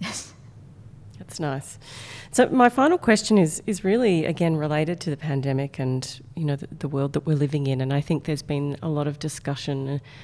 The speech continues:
Speaker 2: about whatever the new normal might be, or a post-pandemic world, or, you know, whatever the terminology might be.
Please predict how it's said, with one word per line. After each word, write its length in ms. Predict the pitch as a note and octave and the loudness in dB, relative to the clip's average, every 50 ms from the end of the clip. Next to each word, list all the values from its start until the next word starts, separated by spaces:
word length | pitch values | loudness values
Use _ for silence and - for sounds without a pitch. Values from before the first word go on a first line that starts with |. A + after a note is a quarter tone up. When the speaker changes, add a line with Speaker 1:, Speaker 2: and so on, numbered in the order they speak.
| - - - - - | -20 -20 -20 -12 -8
Speaker 2:
about 500 | - D3 - C#3+ C#3 C3+ C3+ C3 - E3+ | -8 -6 -4 -4 -4 -4 -4 -6 -6 -6
whatever 320 | D#3+ D#3 D3 D3+ C#3 C#3+ | -4 -2 0 0 -2 -2
the 220 | C3 C3 C3 D3+ D3 | -4 -2 -2 0 0
new 260 | D3 D#3 D#3 D#3 D#3 | 2 4 4 4 4
normal 400 | D3+ D3 C#3+ C#3 C#3 C#3 C3+ C3+ | 2 2 0 0 -2 -2 -4 -4
might 320 | C3+ C3+ C3 C3 C3 - | -4 -4 -4 -4 -6 -6
be, 320 | - C#3 C3 C3 C3 B2+ B2+ | -6 -4 -4 -2 -2 -2 -2
or 160 | B2+ C3 C3 | -2 -2 -4
a 60 | C3 | -4
post-pandemic 1000 | C3 - - D3+ C#3+ C#3+ - - - - D3+ C#3+ C3+ C#3 C#3+ C3+ C3+ C3+ C3 C3 | -6 -6 -4 -4 -4 -4 -6 -10 -10 -6 -4 -4 -2 0 0 0 0 -2 -4 -6
world, 440 | C#3 C3+ C3+ C3+ C3+ C3 C3 C3 C3+ | -6 -4 -2 -2 -2 -4 -4 -6 -6
or, 160 | C3+ C#3 - | -8 -8 -6
you 80 | - D3+ | -6 -4
know, 100 | D3 C#3+ | -4 -4
whatever 300 | C#3 D3 D3 D3 C#3 C3+ | -4 -4 -4 -4 -6 -6
the 100 | - C3 | -8 -10
terminology 680 | - - - D3 C#3 C3+ C3+ C3+ C3+ C#3 C#3 - D3 | -10 -6 -6 -4 -4 -2 -4 -4 -4 -6 -6 -6 -6
might 280 | C#3 C#3 C3 B2+ - - | -6 -6 -6 -6 -8 -8
be. 340 | - C3 B2 - - D3 | -8 -8 -6 -6 -8 -8